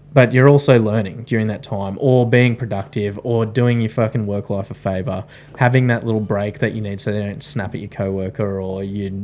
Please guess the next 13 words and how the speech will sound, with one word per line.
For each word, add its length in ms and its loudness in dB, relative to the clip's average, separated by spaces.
able 320 -2
to 120 -8
take 240 -2
that 240 -6
breath 400 -4
before 320 -2
going 240 -4
into 180 -6
that 220 -6
big 180 -4
meeting 460 -8
or 100 -8
whatever. 440 -10